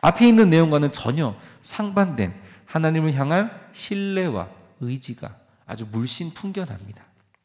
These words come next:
분명한 것은 다윗에게 하나님은 그러한 존재였다는 것, 그리고 하나님께 다윗은 오십삼 편 이 절의 말씀처럼 하나님이 찾으시는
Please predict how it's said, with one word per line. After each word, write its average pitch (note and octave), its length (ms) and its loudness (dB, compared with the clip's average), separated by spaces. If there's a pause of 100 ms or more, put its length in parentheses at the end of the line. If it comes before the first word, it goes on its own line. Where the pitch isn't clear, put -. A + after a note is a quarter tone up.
(920)
분명한 A3 600 2
것은 C3 400 -4 (920)
다윗에게 F3+ 600 2
하나님은 G3+ 1000 0
그러한 F#3+ 580 2
존재였다는 D3 960 -4
것, - 160 -20 (400)
그리고 D3+ 540 2 (280)
하나님께 G#3+ 840 4
다윗은 A2+ 580 -2 (680)
오십삼 F3 480 0
편 F3+ 200 4
이 C3+ 120 0
절의 E3 260 4
말씀처럼 A#2+ 840 -2 (360)
하나님이 G3 520 -2
찾으시는 G#3 680 -6